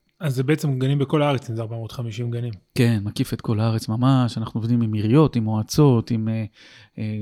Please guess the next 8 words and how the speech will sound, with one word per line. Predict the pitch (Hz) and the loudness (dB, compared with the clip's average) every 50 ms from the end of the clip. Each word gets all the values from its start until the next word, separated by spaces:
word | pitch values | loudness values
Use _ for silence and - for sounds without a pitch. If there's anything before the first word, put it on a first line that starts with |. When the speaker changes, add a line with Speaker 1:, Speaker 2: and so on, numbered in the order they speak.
| 110 110 107 104 | -6 -6 -6 -6
Speaker 2:
גנים, | 101 107 107 107 117 120 117 113 | -6 -4 -2 0 0 2 4 4
אה, | 113 110 107 107 107 104 104 104 101 101 101 | 4 6 6 6 4 4 4 4 2 2 0
יחידניים, | 107 107 - - 123 104 117 113 131 175 190 180 151 131 | 0 -2 0 0 2 4 6 8 8 8 8 8 6 4
כל | 120 - 160 151 143 | 4 4 4 6 6
ה-, | 127 127 131 123 | 6 4 2 2
ממש | 120 123 123 139 135 - | 2 2 2 2 2 0
כל | - - 120 123 | 2 2 4 4
הארץ, | 139 135 131 123 - | 4 2 2 0 0